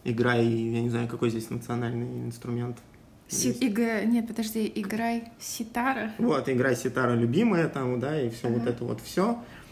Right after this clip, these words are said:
Speaker 1: Вот. Я натыкаюсь, сидят три тёти,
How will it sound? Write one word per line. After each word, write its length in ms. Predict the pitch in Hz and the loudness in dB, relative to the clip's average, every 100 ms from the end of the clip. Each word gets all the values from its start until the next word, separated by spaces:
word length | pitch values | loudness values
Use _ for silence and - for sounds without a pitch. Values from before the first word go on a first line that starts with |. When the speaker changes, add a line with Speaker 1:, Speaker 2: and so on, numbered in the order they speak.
| - - | -18 -4
Speaker 1:
Вот. 400 | 135 131 117 117 - | 0 2 2 -2 -6
Я 180 | - 175 | 2 4
натыкаюсь, 480 | 247 208 - 131 120 | 4 2 2 2 2
сидят 320 | 131 165 202 - - | 0 0 -2 -10 -4
три 160 | 170 185 | -2 0
тёти, 400 | 131 120 127 | 2 0 0